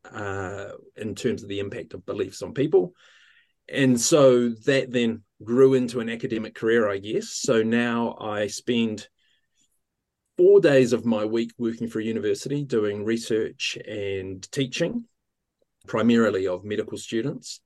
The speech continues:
And then I still have a day a week that I spend in the clinic where I work as a physiotherapy specialist, uh, in, in private practice. So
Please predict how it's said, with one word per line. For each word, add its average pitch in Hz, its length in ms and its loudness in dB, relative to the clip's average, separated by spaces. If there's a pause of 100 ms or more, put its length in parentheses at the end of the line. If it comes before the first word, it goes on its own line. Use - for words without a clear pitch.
(460)
And 117 220 0
then 113 280 4
I 98 140 -6
still 117 280 0
have 110 160 -2
a 98 40 -4
day 98 180 -4
a 90 60 -4
week 90 260 -6
that 98 120 -2
I 90 60 -4
spend 95 340 -8
in 82 80 -8
the 85 60 -10
clinic - 480 -6
where 95 220 0
I 92 80 -2
work 98 280 0
as 92 100 -8
a 92 60 -4
physiotherapy 95 640 -6
specialist, - 680 -8 (440)
uh, 101 440 -14 (140)
in, 101 340 -10
in 104 120 -8
private 95 320 -8
practice. 92 500 -10
So 101 280 0